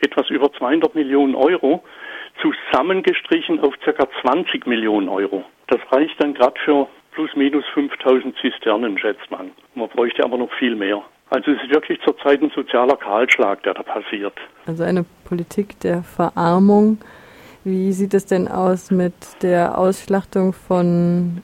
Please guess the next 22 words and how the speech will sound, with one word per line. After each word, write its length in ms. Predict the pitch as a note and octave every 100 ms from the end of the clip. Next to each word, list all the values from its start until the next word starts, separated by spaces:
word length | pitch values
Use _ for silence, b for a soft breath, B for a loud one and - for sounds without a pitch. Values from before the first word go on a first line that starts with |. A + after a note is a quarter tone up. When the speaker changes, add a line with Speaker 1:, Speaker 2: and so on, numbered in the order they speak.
| -
Speaker 2:
äh, 60 | F3
Rohstoffen 1080 | E3 F3 F3+ G#3 - A3+ A3+ - B3 C4+ -
unter, 420 | B3 A3 G#3 G#3+
unter 180 | G#3 G#3
dieser 300 | G#3 G#3+ G#3+
Regierung? 520 | G#3+ - A3 A3 A#3+ A3+ - -
Speaker 1:
Da 140 | C3+
sind 140 | B2+ D#3
wir 100 | B2+
beim 180 | B2+ B2
nächsten. 380 | D#3+ - -
<laughs> 1300 | - - G#3+ C#4 - G3+ - - - - - - - -
Können 160 | B2+
wir 80 | -
eine 120 | B2 A#2
ganze 360 | B2 C3 C3+ -
Sendung 320 | - F3 D#3+ C3+
füllen 360 | - B2 D#3+ -
wahrscheinlich. 540 | - - - - - - - B B B B B B -
Geplant 600 | - B2+ A#2 A#2 D3 G3 -
ist, 180 | F#3+ - - - - B B B B -
dass 180 | C#3